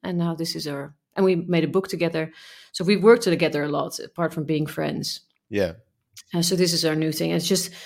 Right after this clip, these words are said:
Speaker 1: you know, old anecdotes and just talking about menopause and all the fun things.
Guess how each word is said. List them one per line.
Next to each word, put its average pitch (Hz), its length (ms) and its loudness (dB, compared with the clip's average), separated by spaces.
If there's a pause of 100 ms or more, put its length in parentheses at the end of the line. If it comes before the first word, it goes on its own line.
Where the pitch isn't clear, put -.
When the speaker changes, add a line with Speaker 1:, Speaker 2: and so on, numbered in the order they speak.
(400)
Speaker 1:
you 202 80 4
know, 160 380 2 (340)
old 185 540 6
anecdotes 165 800 4
and 175 280 0
just 170 240 0
talking 175 300 -2
about 165 480 0 (880)
menopause 165 760 2
and 156 120 -2
all 175 120 0
the 175 80 0
fun 165 240 -6
things. - 440 -10